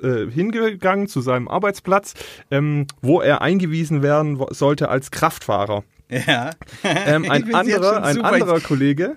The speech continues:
Speaker 1: ja?
Speaker 2: Ja, ich seh's nämlich schon an deinem Gesicht, dass du es selber lustig findest. Äh, erzähl,
Speaker 1: Eigentlich
Speaker 2: erzähl,
Speaker 1: ist
Speaker 2: erzähl.
Speaker 1: es, eigentlich
Speaker 2: Ja.
Speaker 1: ist es nicht lustig,
Speaker 2: Ja.
Speaker 1: aber, äh, das müssen wir dazu sagen, manchmal f-, sind wir auch ein bisschen politisch inkorrekt und,
Speaker 2: Ja.
Speaker 1: ähm, finden's lustig. Was glaubst du, was könnte passiert sein an seinem ersten Arbeitstag?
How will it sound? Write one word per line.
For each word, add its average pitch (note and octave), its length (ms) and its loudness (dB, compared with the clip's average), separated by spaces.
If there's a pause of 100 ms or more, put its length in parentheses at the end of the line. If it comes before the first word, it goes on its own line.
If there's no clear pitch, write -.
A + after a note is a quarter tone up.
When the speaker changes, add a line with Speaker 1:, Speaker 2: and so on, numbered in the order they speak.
(160)
Speaker 1:
ja? C#3+ 180 0
Speaker 2:
Ja, G#3 220 -2 (280)
ich G3 120 -6
seh's C#4+ 240 2
nämlich A#3+ 200 2
schon A3+ 140 -2
an G3+ 120 -2
deinem G3+ 200 2
Gesicht, G#3+ 460 -4
dass F#3+ 160 -6
du B3+ 140 -4
es - 120 -8
selber A3+ 280 4
lustig G3+ 420 0
findest. C3 300 -2
Äh, E3+ 160 -8
erzähl, G3+ 260 -4
Speaker 1:
Eigentlich A3 340 2
Speaker 2:
erzähl, G3 200 0
Speaker 1:
ist E3 80 -4
Speaker 2:
erzähl. - 100 -12
Speaker 1:
es, - 60 -6
eigentlich G#3+ 200 2
Speaker 2:
Ja. E3 120 -2
Speaker 1:
ist F3+ 60 -2
es F#3+ 60 -4
nicht D#3+ 200 4
lustig, D#3 340 2
Speaker 2:
Ja. E3 120 4
Speaker 1:
aber, D#3 280 4
äh, - 40 -4 (760)
das B2+ 160 -2
müssen D3+ 180 2
wir C#3+ 80 0
dazu B2+ 240 2
sagen, C#3 240 4
manchmal C3+ 300 4
f-, - 180 -14 (460)
sind B2+ 160 4
wir A#2+ 100 6
auch A2 160 2
ein A#2+ 80 -2
bisschen A2+ 380 -2
politisch A2+ 340 0
inkorrekt A#2 540 0
und, A#2 100 0
Speaker 2:
Ja. C3 220 0
Speaker 1:
ähm, A2 260 -2
finden's A#2 260 -4
lustig. A2+ 220 -6
Was C#3+ 120 2
glaubst A3 240 2
du, G#3 60 0
was G#3 200 2
könnte G#3 300 0
passiert G#3+ 400 -2
sein A#3+ 260 0
an G#3 100 -4
seinem G3 200 0
ersten G3+ 260 0
Arbeitstag? G#3+ 520 -4